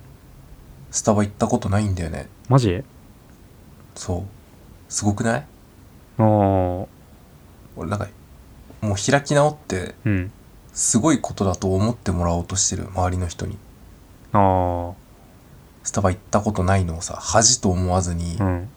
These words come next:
Speaker 1: すごくない？って聞いてる。
Speaker 2: もうそれだって、ちょっと痩せ我慢なんじゃないの？
Speaker 1: あのね、全然違うのよ、そのスタバ行かないのって。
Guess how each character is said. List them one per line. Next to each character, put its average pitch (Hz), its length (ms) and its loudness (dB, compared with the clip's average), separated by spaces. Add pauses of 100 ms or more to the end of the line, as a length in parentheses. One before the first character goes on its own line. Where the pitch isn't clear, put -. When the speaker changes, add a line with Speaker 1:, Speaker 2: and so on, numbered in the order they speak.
(1400)
Speaker 1:
す - 180 -2
ご 104 100 2
く 104 120 -6
な 117 120 2
い？ 135 40 -2
っ 139 60 -8
て - 300 -16 (520)
聞 95 120 -4
い - 20 -4
て - 140 -12
る。 90 120 -10 (1080)
Speaker 2:
も 120 120 0
う - 20 -2
そ 107 100 2
れ 107 120 4
だ 107 80 2
っ 101 40 -4
て、 - 120 -16 (160)
ち - 80 -10
ょ - 20 -8
っ - 20 -8
と 123 80 4
痩 110 100 6
せ 147 140 4
我 170 100 6
慢 135 320 2 (320)
な 110 100 4
ん 107 40 2
じ 104 60 4
ゃ 95 40 4
な 90 100 0
い 87 60 -4
の？ 101 160 -6 (960)
Speaker 1:
あ 110 120 8
の 110 140 4
ね、 98 380 2 (400)
全 156 180 4
然 156 100 2
違 147 140 2 (120)
う 113 40 4
の 95 80 0
よ、 90 60 -2
そ 95 140 -8
の 92 120 -6
ス - 80 -6
タ 95 140 0
バ 87 100 -2
行 92 80 -4
か 92 140 0
な 90 100 0
い 90 60 -2
の 87 80 -6
っ 90 40 -8
て。 - 260 -12